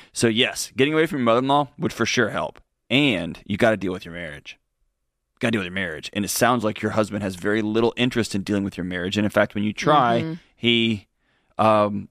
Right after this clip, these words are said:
Speaker 1: turns it over to his mom, and she lobs grenades at you.
Speaker 2: Jeez.
Speaker 1: So, um, Rachel, there's, there's this idea that we're gonna take a, for lack of better terms, we're gonna,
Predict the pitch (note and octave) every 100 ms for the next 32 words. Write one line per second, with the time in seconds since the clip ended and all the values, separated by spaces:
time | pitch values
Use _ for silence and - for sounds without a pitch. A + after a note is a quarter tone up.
0 | - C3+ B2 A#2 G#2+ G#2+ A#2 F#2+ G#2+ G#2+
1 | G#2 F#2+ - G#2 F#2+ F#2 F#2 F#2+ - F#2
2 | F2 E2 C#2 C2+ - - - _ _ -
3 | - - - - - B2 A#2 A2+ A2+ A#2
4 | A2+ A2 G#2 F#2+ _ _ _ _ _ _
5 | _ _ _ _ _ _ _ _ C3 D3
6 | E3+ D3+ D#3 C#3+ - B2+ C3+ C#3 C3+ B2+
7 | - - - - _ _ _ _ - B2
8 | C3 C3 G#2+ B2+ B2+ A2 A#2+ A#2+ A2+ -
9 | A#2+ A2+ A2 G#2+ G#2 G2 - _ _ _
10 | _ _ _ - - - - _ _ -
11 | G2+ A2 G#2 G2 - G#2+ G2+ F2+ G#2 A2
12 | G2+ G2 F#2